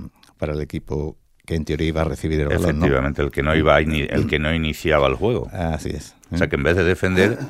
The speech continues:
Speaker 2: había conseguido atacar.
Speaker 1: Efectivamente, o sea, que son, lo comento porque son situaciones que, bueno, que, que se dan, que se pueden dar, son muy raras, pero bueno, que hay que tener claro
Speaker 2: Siempre previsto.
Speaker 1: el, el cómo,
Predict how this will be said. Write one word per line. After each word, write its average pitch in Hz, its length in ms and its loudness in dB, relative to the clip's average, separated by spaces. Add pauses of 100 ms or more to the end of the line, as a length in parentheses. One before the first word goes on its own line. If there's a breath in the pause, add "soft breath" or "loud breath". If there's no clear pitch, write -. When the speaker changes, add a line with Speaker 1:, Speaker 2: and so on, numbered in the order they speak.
(360 loud breath)
Speaker 2:
había 92 320 6
conseguido 98 520 4
atacar. 104 380 2 (140)
Speaker 1:
Efectivamente, 101 840 4
o 76 40 -6
sea, 85 260 2
que - 100 -4
son, - 200 -2 (680)
lo 92 140 -4
comento 92 260 -2
porque 104 140 0
son 98 140 -2
situaciones 95 420 -2
que, 90 120 -2
bueno, 85 180 -2
que, 71 160 -4
que - 120 -10
se - 160 -6
dan, 80 200 0
que 80 100 -6
se - 140 -10
pueden 78 240 -4
dar, 95 180 2
son - 300 -6
muy 80 120 -2
raras, 90 400 0
pero - 200 -4
bueno, 78 340 -10
que - 80 -10
hay 85 60 -6
que 80 100 -6
tener 78 320 -2
claro 80 320 0
Speaker 2:
Siempre 69 320 -4
previsto. 65 340 -2
Speaker 1:
el, 85 800 0 (260)
el 78 200 -10
cómo, 82 680 0